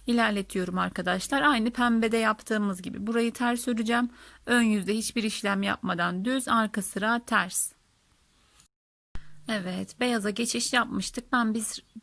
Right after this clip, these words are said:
bir sıra düz üründe ilerlettim ve örmeye devam ettim. Şimdi tekrar pembe ipimize geçiş yapıyoruz.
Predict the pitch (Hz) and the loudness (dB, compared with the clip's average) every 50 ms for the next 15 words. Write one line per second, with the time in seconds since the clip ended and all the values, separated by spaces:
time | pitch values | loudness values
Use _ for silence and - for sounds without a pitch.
0 | _ _ - 247 240 196 - - 185 190 190 196 240 208 202 196 180 180 180 185 | _ _ -4 -4 -4 -4 -4 -4 -4 -4 -4 -4 -4 -4 -2 -2 -2 -2 -2 -2
1 | 214 233 254 285 269 226 214 208 202 196 185 180 170 - - - 214 233 254 262 | 0 0 -2 -2 -2 -4 -2 -2 0 -2 -2 -4 -6 -8 -8 -6 -4 -2 -2 0
2 | 233 220 202 185 190 196 233 247 233 220 202 190 208 202 180 175 175 170 - - | 0 0 0 0 -2 -2 -2 -2 -2 -2 -2 0 0 0 0 0 -4 -6 -8 -6
3 | - 254 240 - - 254 220 208 208 247 240 - 247 214 - - 202 220 240 240 | -4 -4 -4 -2 -2 -2 -2 -2 -2 -4 -4 -4 -4 -4 -4 -2 -2 -2 -2 -4
4 | - - 214 202 196 202 208 226 - 202 - - 185 185 175 185 208 220 247 269 | -4 -2 -2 0 0 0 -2 -2 -4 -6 -6 -6 -6 -6 -6 -4 -2 -2 -2 -2
5 | 269 - - - - - - - _ - - 226 220 - 208 190 - 196 185 - | -4 -6 -12 -20 -20 -20 -20 -20 _ -6 -4 -4 -4 -4 -4 -4 -4 -4 -6 -6
6 | - 180 180 180 175 185 196 226 269 - - - - | -8 -8 -6 -6 -4 -2 -2 -2 -2 -2 -2 -4 -4